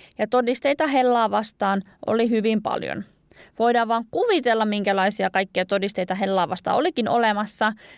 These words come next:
Hänellä oli näitä Neuvostoliiton kontakteja vaikka kuinka paljon,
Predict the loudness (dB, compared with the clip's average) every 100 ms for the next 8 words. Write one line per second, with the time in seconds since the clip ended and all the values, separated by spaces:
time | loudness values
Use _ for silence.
0 | -10 -2 2 2 2 2 0 0 2 2
1 | 2 0 0 0 2 0 0 0 0 0
2 | -2 -2 0 0 -2 -6 -2 0 0 -2
3 | 0 0 2 2